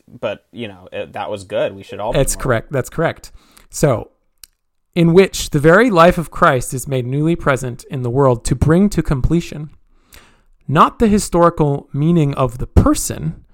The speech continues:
Speaker 2: in the economy of salvation." Again, we have the economy as salvation, as redemption, which, you know, if you've, if you've read, uh, any M M T literature, we can think about,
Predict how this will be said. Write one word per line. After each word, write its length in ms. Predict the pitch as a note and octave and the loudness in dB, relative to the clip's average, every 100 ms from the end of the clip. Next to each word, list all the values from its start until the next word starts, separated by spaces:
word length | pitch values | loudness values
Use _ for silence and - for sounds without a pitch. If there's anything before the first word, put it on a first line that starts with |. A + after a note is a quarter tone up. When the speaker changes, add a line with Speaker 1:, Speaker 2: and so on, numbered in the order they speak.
| _ _ _ _ - | _ _ _ _ 0
Speaker 2:
in 300 | F3 G#3+ G3 | 2 4 2
the 220 | E3+ D#3 | 0 -2
economy 680 | D3 - - C#3 E3 D#3+ D3+ | -6 -6 0 2 2 2 2
of 160 | C#3+ - | -2 -2
salvation." 800 | C3+ B2 A2+ C#3 - - - C#3 _ _ _ _ _ | -4 -4 -4 -6 -8 -14 -16 -18 _ _ _ _ _
Again, 380 | - C3+ A2 B2+ | -12 -8 -6 -6
we 120 | B2+ | -6
have 440 | A2+ A2+ G#2 - - | -6 -8 -8 -10 -18
the 160 | - B2+ | -8 -6
economy 720 | A#2+ - C#3 F3 C3 A2+ D3+ _ _ _ _ | -6 -2 0 0 -2 -6 -10 _ _ _ _
as 200 | C3+ C3+ - | -4 -4 -4
salvation, 640 | C#3 A2 A2+ C3+ - - - - - _ - | -4 -4 -4 -6 -8 -12 -14 -20 -20 _ -4
as 340 | C3+ C3 A2+ - - | 0 0 -2 -10 -10
redemption, 800 | - D3 C#3 C#3+ D#3 - - D3 - - | 0 0 2 -2 -4 -6 -10 -12 -14 -8
which, 260 | D#3+ E3 - | 0 0 2
you 80 | C4 | 4
know, 140 | D#3 | 6
if 140 | D3+ - | 4 2
you've, 240 | C#3+ - | -2 -2
if 160 | - D#3 | -4 -2
you've 140 | C#3 | 4
read, 220 | D#3+ D#3 | 6 8
uh, 20 | D3 | 6
any 380 | C#3 C3+ B2+ | 2 0 -2
M 100 | C3 B2 | -2 -6
M 80 | |
T 140 | A#2 B2 | -6 -4
literature, 480 | C#3 D3+ C3 B2 A2+ | 0 0 -2 -4 -4
we 80 | A2+ | -6
can 120 | B2+ | -10
think 180 | C#3 C3 | -12 -10
about, 320 | C3+ A2+ - | -8 -8 -10